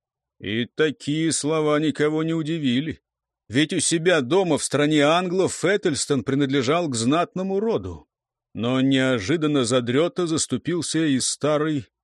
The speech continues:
Олаф. «Эрлинг», — сказал мореход, — «на твоем месте я поднес бы им пиво И сам выпил бы с ними из рога, хотя бы от них и попахивало хлевом,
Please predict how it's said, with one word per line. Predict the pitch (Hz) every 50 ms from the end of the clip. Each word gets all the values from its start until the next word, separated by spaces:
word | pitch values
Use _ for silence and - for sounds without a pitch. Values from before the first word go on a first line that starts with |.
| _ _ _
Олаф. | 165 156 135 104 90 87 85 78 - - - - _ _ _ _ _ _ _ _ _ _ _ _ _
«Эрлинг», — | - 139 185 233 254 254 262 254 262 247 233 190 139 107
сказал | - - - 135 120 113 117 113
мореход, — | 113 117 117 113 - - 123 113 - - - - _ _ _ _ _ _ -
«на | 104 107
твоем | 107 117 123 139 160 180 196 220
месте | 247 262 247 - - - - 190 202 208
я | 214 214 208 202 196 180
поднес | - - - 160 175 165 156 175 196 214 214 208 160 127
бы | 139 170 185 196
им | 196 180 131
пиво | - - 202 240 247 226 175 123 - - _ _ _ _ _ _ _ 240
И | - 226 185
сам | - - - - 165 175 175 180 180 170 147
выпил | 175 185 170 - 165 165 156
бы | 147 156 139
с | -
ними | - 147 160 156 151 151
из | 147 123 110
рога, | 135 151 147 143 135 131 131 123 113 95 82 - -
хотя | - 240 - - 277 277 262
бы | 220 208 196
от | 180 - -
них | 202 214 160 -
и | 185
попахивало | 165 - - 151 120 - 180 190 190 - - 151 135 127 127 127 123 107
хлевом, | - 127 147 175 185 180 156 131 104 90 76 -